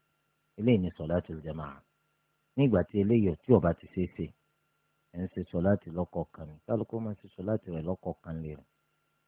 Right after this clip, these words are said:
Ó ṣe wá wà applicable lórí àwọn sọ̀làwátì tí ì ṣe jùmọ̀, bẹ́ẹ̀ náà ló wà applicable lórí jùmọ̀.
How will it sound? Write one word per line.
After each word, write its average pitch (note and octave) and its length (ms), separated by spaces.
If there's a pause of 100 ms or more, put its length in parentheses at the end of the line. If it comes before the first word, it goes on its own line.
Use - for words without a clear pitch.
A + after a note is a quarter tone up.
(200)
Ó C#3 60
ṣe D3+ 160
wá D3+ 140
wà D#3+ 140
applicable A#2+ 540
lórí A#2 260
àwọn F#2+ 220
sọ̀làwátì F2+ 580
tí - 140
ì G2 80
ṣe - 160
jùmọ̀, F#2+ 320 (160)
bẹ́ẹ̀ C3 220
náà A2+ 120
ló F2 120
wà G#2 120
applicable F2+ 520
lórí D#2+ 240
jùmọ̀. D#2 320